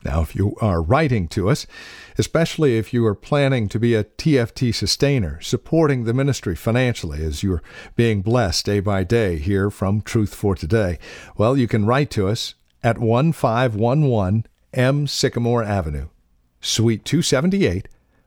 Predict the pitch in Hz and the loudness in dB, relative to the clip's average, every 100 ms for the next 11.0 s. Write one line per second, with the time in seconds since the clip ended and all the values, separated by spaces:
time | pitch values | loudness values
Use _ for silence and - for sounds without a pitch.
0 | - 90 104 120 104 135 135 123 120 101 | -4 0 2 2 2 0 0 0 0 0
1 | 123 143 127 101 87 101 117 101 123 - | 0 0 0 -2 0 0 2 0 0 0
2 | 170 135 101 107 127 143 170 - - 120 | 0 2 0 0 2 2 0 -2 0 2
3 | 196 - 90 76 123 - - - - - | 2 0 0 -2 -6 -8 -20 -20 -20 -20
4 | - - - 185 185 107 - _ _ _ | -8 -4 0 2 2 -2 -6 _ _ _
5 | - - - - - 123 - 139 123 127 | -20 -20 -20 -6 0 2 2 0 2 0
6 | - 190 156 - 165 139 120 - 151 139 | 0 2 2 0 -4 -2 -4 0 0 2
7 | 113 131 120 120 123 135 131 120 120 135 | -2 -4 -4 -2 0 0 0 0 2 0
8 | 117 107 104 117 117 117 - 87 - 110 | 0 -2 0 0 2 0 -2 -8 -4 -2
9 | 98 - 143 175 196 170 - 85 101 131 | 0 2 2 2 -2 -8 -12 -4 -2 2
10 | 147 - 120 - 131 147 104 78 113 - | 0 -2 -6 -2 -2 0 0 -2 -6 -10